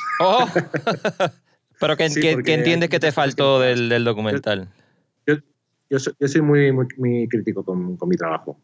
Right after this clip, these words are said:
Speaker 2: muy autocrítico.
Speaker 1: Ok.
Speaker 2: Entonces, eh, soy consciente de que igual se han generado unas expectativas que el documental no las, no las cubre en cuanto a calidad. En cuanto a contenido, seguro, de sobra.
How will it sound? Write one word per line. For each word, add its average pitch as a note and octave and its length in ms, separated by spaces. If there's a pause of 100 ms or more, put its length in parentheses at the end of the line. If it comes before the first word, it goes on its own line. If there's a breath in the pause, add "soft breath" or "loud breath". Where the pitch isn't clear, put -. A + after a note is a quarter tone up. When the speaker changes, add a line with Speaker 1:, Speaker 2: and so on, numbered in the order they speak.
(120)
Speaker 2:
muy G2 140
autocrítico. F2+ 560
Speaker 1:
Ok. G#2 160 (640)
Speaker 2:
Entonces, F#2+ 960
eh, F#2+ 100
soy G#2+ 180
consciente A2+ 520
de B2 160
que G2+ 220
igual G2+ 480
se - 140
han G#2+ 80
generado A#2+ 260
unas A#2 180
expectativas B2 920 (640 soft breath)
que G#2 200
el G2+ 80
documental F#2+ 580
no A2 80
las, - 680
no G2+ 180
las F2 760
cubre G#2 520
en G2 100
cuanto G2 240
a F#2 60
calidad. G2+ 420 (400)
En - 60
cuanto B2+ 240
a - 40
contenido, E3 760
seguro, A#2+ 720 (300)
de G#2 80
sobra. G#2+ 480